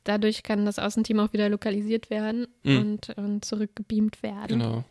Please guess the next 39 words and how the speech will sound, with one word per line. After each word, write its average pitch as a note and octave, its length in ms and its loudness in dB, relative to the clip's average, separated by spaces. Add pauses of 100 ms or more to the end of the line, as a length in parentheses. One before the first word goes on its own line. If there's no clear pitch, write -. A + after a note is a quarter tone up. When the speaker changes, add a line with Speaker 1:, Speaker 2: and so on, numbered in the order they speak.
(1300)
Speaker 2:
Und D3 280 8
zum C3+ 160 8
Glück D3+ 180 12
ist C3+ 240 6
Saru B2+ 400 2
befreit A#2 480 6
von A2 180 0
dieser, G#2 460 0
ähm, F2 520 -4
Sekteneinfluss, A#2+ 1400 2 (200)
äh, G#2 60 2
und G#2 320 6
er A2+ 80 6
schämt C#3+ 200 6
sich - 160 -2
auch - 140 0
ganz - 480 -4
gewaltig - 420 -4
für A#3 100 4
Speaker 1:
Ja, A3 120 8
Speaker 2:
das, G3+ 140 4
was - 120 -2
er - 60 -2
getan G#3+ 200 -2
Speaker 1:
aber G#3 40 4
jetzt G#3 100 0
Speaker 2:
hat. A3+ 120 2
Speaker 1:
hat G#3+ 80 2
er G#3+ 40 0
wieder G#3+ 200 -2
Angst. G#3+ 420 -6 (180)
Speaker 2:
Ja. - 120 -2 (1160)
Speaker 1:
Aber A#3+ 460 8 (120)
Speaker 2:
Oh, D#3+ 140 12
oh. C3 280 12 (200)
Speaker 1:
<laughs> - 180 -2
stellt - 440 6
sich B3+ 260 6
raus, A3 340 4